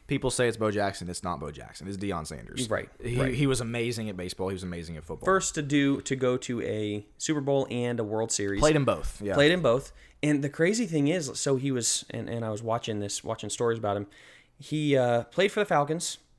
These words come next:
Speaker 2: and wanted to play
Speaker 1: Yeah.
Speaker 2: closer for the M L B, and so he got on the Braves, basically, so he could, like, in same day or, like, the next day be playing back and
Speaker 1: Didn't
Speaker 2: forth.
Speaker 1: he play a game in each in, like, a twenty-four hour span or
Speaker 2: Yeah.
Speaker 1: something? It's, like, the only time it's happened in history
Speaker 2: Yep.
Speaker 1: of a, like, he, they played a,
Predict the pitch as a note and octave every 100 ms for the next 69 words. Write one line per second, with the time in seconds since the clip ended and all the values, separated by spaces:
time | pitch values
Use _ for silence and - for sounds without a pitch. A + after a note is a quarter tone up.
0 | _ C3 C3+ B2+ B2 B2 C3 D3 C3+ -
1 | C3 F#2+ B2+ B2 A#2+ A#2 A#2 A2+ C#3+ C#3+
2 | - A#2 - A2 A2+ A2 A2 G#2+ G#2 A#2+
3 | G2+ G#2+ G#2 - G#2+ - A2 B2+ - E3+
4 | D3+ B2+ G#2+ A#2 A2 - C#3+ D#3+ C#3 C#3+
5 | A2 G#2+ G#2 G#2+ A2+ C3 B2+ B2 A2+ A2
6 | A2 - B2+ A#2 A2 A2 A2+ C#3+ G3+ A#3+
7 | F#3 - B2+ C#3 D#3 D#3 C#3+ - - -
8 | B2 B2 C3 C3+ B2+ A2 C3 C3 A#2 G#2
9 | C3 A#2 B2 A#2 A2 - G#2 A2 A#2 B2+
10 | G#2+ A#2+ G#2 A2+ G2+ G#2 A2 A2+ A2 G2+
11 | G#2 G#2 F#2 G2 F#2+ B2+ G#2+ F2+ F#2 -
12 | G#2+ G2+ - - - A#2+ A2+ B2 C#3+ C#3+